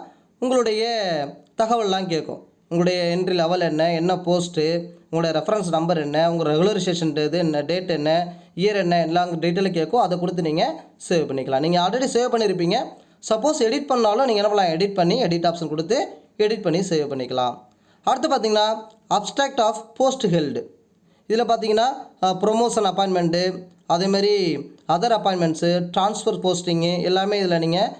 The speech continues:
ஒவ்வொரு ஐகானை நீங்க கிளிக் பண்ணி அந்த தகவல்களை உள்ளீடு செஞ்சு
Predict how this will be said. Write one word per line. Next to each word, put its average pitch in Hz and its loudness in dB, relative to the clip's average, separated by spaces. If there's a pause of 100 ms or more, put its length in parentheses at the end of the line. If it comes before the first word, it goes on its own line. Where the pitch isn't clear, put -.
(160)
ஒவ்வொரு 185 2
ஐகானை 185 0
நீங்க 175 0
கிளிக் 175 -2
பண்ணி 180 0
அந்த 156 -4
தகவல்களை 175 2
உள்ளீடு 180 2
செஞ்சு 170 -2